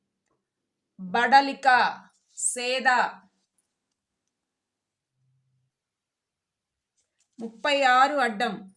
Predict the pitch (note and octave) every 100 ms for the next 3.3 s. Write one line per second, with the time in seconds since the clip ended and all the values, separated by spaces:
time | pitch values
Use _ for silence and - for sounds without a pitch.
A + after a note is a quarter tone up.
0 | _ _ _ _ _ - F3 A3+ G#3 A#3
1 | D4 D4 C4 A#3+ A#3+ B3+ F#3+ A3 A#3 A#3+
2 | A#3 B3 A#3 F3 F#3+ E3 A3 A3 G3 C4
3 | A3+ F#3 -